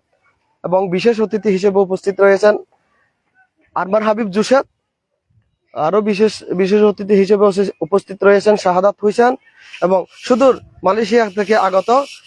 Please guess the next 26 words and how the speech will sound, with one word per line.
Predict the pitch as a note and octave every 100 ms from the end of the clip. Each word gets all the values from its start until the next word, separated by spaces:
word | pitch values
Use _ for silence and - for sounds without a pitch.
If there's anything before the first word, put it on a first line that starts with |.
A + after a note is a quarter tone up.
| _ _ C#3+ D3+ D3+ C#3+
আমাদের | C#3+ E3 E3+
মল্লিক | D#3+ D#3+ D#3+
পাড়ারের | E3+ F3 F#3
সন্তান | G3 G#3 G#3+ B3 D4 _ _
সজল | G3 G3+ A3+
মল্লিক, | A3+ B3 D4 - - - -
পাশে | F3+ E3 F#3 F3+
রয়েছে | F3 F#3 F3+ G3 G3+ - - -
এলাকারই | E3 F3+ F3+ G3
কৃতি | G3 F#3 G3
সন্তান | G3+ G#3 A#3 E4+ - _ _ - - - - _ _ _ - - _ _
কামাল | F3 F3 F#3+
উদ্দিন | F3+ A#3+ F4 - _ _
এবং | - F#3 F#3
আজকের | - E3 - G3+ F#3+ - _ _ _ _ -
খেলায় | G3+ A3 D4 - _ _ _ _
প্রধান | F3+ F#3 A3
রেফারির | A3 G3+ G#3
ভূমিকায় | F3+ F#3+ F#3 F#3 F#3 F#3
যিনি, | D3+ F#3 A#3 G3+
আহ, | E3+ - - - - - _ - D#3+ D#3+ C#3+ A#2 A2 -
আম্পায়ারিং | - F#3 A#3+ B3 B3+
এর | A#3+
দায়িত্ব | G#3+ G#3+ G#3+
পালন | G#3+ G#3+ A3+
করবে | A3+ A3 C#4